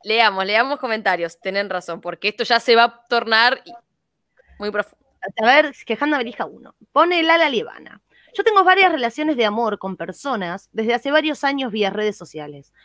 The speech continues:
Speaker 2: Pasamos por M C N, después a Facebook, ahora WhatsApp e Instagram. Ah, construyó todo un vínculo. Fueron pasando
Speaker 1: Está
Speaker 2: varias novias de esas personas, diferentes circunstancias. A veces dejamos de hablar, otras veces volvimos. Tiene todo un vínculo de red social.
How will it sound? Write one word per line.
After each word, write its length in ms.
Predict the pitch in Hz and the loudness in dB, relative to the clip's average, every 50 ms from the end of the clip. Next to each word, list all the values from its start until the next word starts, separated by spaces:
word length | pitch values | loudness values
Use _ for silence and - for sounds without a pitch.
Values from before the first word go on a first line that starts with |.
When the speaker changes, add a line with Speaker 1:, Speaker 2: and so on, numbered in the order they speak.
| _ _ - | _ _ -6
Speaker 2:
Pasamos 320 | 196 190 202 214 220 220 | -6 -4 -2 -2 -4 -4
por 160 | - - 202 185 | -6 -6 -6 -6
M 180 | 170 165 165 | -6 -8 -10
C 380 | - - 156 165 175 185 190 180 | -12 -10 -8 -4 -4 -2 -2 -4
N, 260 | 165 160 160 156 151 _ _ - | -4 -8 -12 -14 -16 _ _ -18
después 280 | 165 - - 208 208 | -14 -8 -8 -6 -6
a 60 | 202 - | -6 -8
Facebook, 640 | _ - 208 233 240 262 240 285 277 - _ _ - | _ 0 2 2 2 0 -2 -8 -14 -14 _ _ -4
ahora 220 | 208 208 214 202 | -2 0 0 0
WhatsApp 400 | 185 175 175 - - - 139 - _ - | -2 -4 -8 -8 -6 -6 -6 -6 _ -10
e 80 | 180 | -10
Instagram. 680 | 165 156 160 156 156 _ - 151 156 160 - 151 147 147 - | -10 -10 -10 -14 -14 _ -14 -14 -14 -12 -14 -16 -14 -8 -8
Ah, 80 | - | -6
construyó 320 | 226 233 226 247 233 349 320 | -4 -6 -6 -8 -8 -6 -2
todo 140 | 349 370 359 | -2 -2 0
un 120 | 330 302 | 0 0
vínculo. 640 | 311 285 240 208 - 190 185 175 165 165 160 - _ _ _ _ _ _ _ _ _ _ _ _ _ _ _ _ _ _ _ _ _ _ _ - | 2 2 0 0 -2 -4 -4 -2 -2 -4 -4 -8 _ _ _ _ _ _ _ _ _ _ _ _ _ _ _ _ _ _ _ _ _ _ _ 0
Fueron 240 | 339 403 403 381 - | 2 2 2 2 2
pasando 340 | - 269 - 339 339 349 330 | 0 0 2 2 4 4 6
Speaker 1:
Está 140 | 311 311 | 6 6
Speaker 2:
varias 260 | 311 311 302 294 277 302 | 6 6 4 4 4 4
novias 360 | 311 277 226 214 196 185 180 180 - _ _ _ _ | 4 4 2 2 0 -2 -2 -2 -4 _ _ _ _
de 200 | 208 202 214 208 | -2 0 2 2
esas 180 | 202 - 208 180 | 2 0 -4 -4
personas, 760 | - 196 185 180 - - 180 170 160 156 151 156 - _ _ | -2 -2 -4 -2 -2 -4 -4 -4 -4 -6 -10 -12 -16 _ _
diferentes 420 | - 226 190 254 269 302 302 277 - | -4 -2 2 2 2 2 0 -4 -4
circunstancias. 760 | 262 226 - 214 202 - - 160 156 156 - - 156 160 - - | -6 -6 -6 -6 -8 -6 -8 -10 -10 -10 -10 -12 -12 -12 -8 -4
A 80 | - | -2
veces 220 | 247 262 247 277 247 | -2 0 0 -2 -2
dejamos 320 | 240 233 240 233 220 208 | 0 0 -2 -2 -2 -2
de 80 | 202 190 | -2 0
hablar, 280 | 190 220 262 320 - - | 0 0 0 -2 -2 -4
otras 240 | - 208 - 196 196 | -6 -6 -4 -2 -4
veces 240 | 208 202 - 208 165 | -4 -4 -6 -8 -8
volvimos. 520 | 180 180 175 175 180 175 160 151 147 - | -8 -8 -6 -6 -8 -8 -8 -10 -14 -10
Tiene 180 | - 320 370 403 | -6 -4 -2 0
todo 120 | 403 370 | 0 2
un 80 | 349 311 | 2 2
vínculo 440 | 302 339 349 - 381 320 294 247 196 | 2 0 0 0 2 4 4 2 2
de 220 | 196 180 202 202 | 2 0 0 0
red 200 | 196 202 208 202 | 2 0 0 -2
social. 440 | - - - - 370 339 - 226 | -4 -6 -2 0 0 0 0 -2